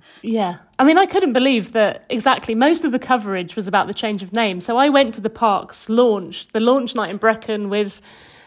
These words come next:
you know, lots of great people were there, everyone from the Park Authority, interested local environmentalists and farmers.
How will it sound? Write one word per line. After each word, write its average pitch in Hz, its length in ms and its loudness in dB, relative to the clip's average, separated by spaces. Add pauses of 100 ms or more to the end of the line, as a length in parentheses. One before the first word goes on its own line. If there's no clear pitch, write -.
(160)
you 233 100 -2
know, 190 100 -2
lots 202 260 -6
of 226 120 -10
great 226 240 -2
people 220 200 -6
were 208 100 -4
there, 196 280 0
everyone 202 260 -4
from 202 120 -10
the 202 80 -10
Park 208 300 -4
Authority, 196 760 -8 (220)
interested 226 600 -4
local 214 280 0
environmentalists 208 680 -4
and 190 120 -12
farmers. 196 560 -2